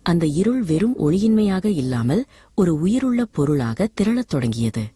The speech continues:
கரிய புகையின் இழைகள் ஒன்றோடொன்று பின்னி பிணைந்து மெதுவாக ஒரு மனித உருவத்தை உருவாக்கின. வீரன் அசையாமல் திகைப்புடன் அதை பார்த்தான். அந்த உருவம்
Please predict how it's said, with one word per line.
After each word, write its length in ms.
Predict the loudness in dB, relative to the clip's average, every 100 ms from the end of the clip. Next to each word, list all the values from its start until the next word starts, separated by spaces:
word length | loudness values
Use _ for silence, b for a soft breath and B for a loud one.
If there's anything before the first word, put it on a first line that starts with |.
| _ _ -20 -14 -2
கரிய 340 | 0 2 0
புகையின் 460 | -2 0 0 0 0
இழைகள் 520 | 0 0 0 -2 -2
ஒன்றோடொன்று 720 | 2 2 2 0 0 0 -2 -2
பின்னி 280 | 0 0 0
பிணைந்து 560 | 0 0 0 -2 -6 B B B
மெதுவாக 640 | 0 0 2 0 -2 0 0
ஒரு 180 | 0 0
மனித 340 | 0 0 0
உருவத்தை 460 | 0 -2 -2 -2 0
உருவாக்கின. 520 | 0 -2 -4 -4 -4 -6 -16 _ -20 -12 -2
வீரன் 440 | 0 2 2 0
அசையாமல் 680 | 0 -2 0 0 0 -2 -4 b b b
திகைப்புடன் 580 | -2 0 0 0 -2 0 -2
அதை 200 | -2 -2
பார்த்தான். 460 | -2 -4 -4 -4 -4 -8 _ _ -20 -12 -2
அந்த 260 | 0 0
உருவம் 480 | 0 0 2 0 -2